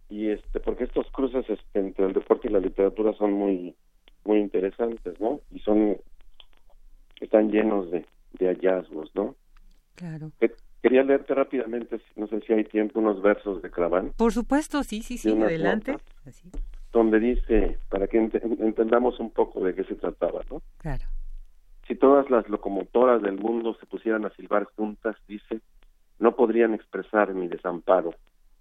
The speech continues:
Speaker 1: Soy quizá el rey de los fracasados, pues seguro que soy el rey de alguna cosa. Me importa un carajo el arte y, sin embargo, si hubiera conocido a Balzac, habría intentado robarle un beso. El corazón descubre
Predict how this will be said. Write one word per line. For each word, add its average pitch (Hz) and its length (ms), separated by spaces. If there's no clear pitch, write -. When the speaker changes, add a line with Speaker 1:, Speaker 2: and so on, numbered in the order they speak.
Speaker 1:
Soy 113 180
quizá 113 400
el 104 80
rey 107 220
de 101 100
los 92 180
fracasados, 104 840
pues 95 140
seguro 101 400
que 98 100
soy 98 260
el 87 160
rey 101 340
de - 160
alguna 87 360
cosa. 82 480
Me 104 80
importa 120 600
un 113 160
carajo 107 420
el 95 120
arte 113 360
y, - 40
sin 98 160
embargo, 107 500
si 110 80
hubiera 123 160
conocido 117 460
a 104 40
Balzac, 95 500
habría 95 240
intentado 95 640
robarle 87 440
un 85 100
beso. 82 400
El - 140
corazón 101 380
descubre 95 720